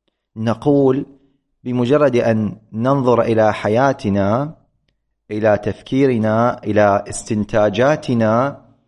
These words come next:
إلى استنتاجات العلماء، نجزم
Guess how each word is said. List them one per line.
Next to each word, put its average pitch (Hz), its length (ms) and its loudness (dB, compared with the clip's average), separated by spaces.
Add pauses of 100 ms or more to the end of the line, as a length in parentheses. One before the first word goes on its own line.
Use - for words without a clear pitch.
(340)
إلى 120 160 -2
استنتاجات 117 840 0
العلماء، 120 800 0 (280)
نجزم 127 1000 0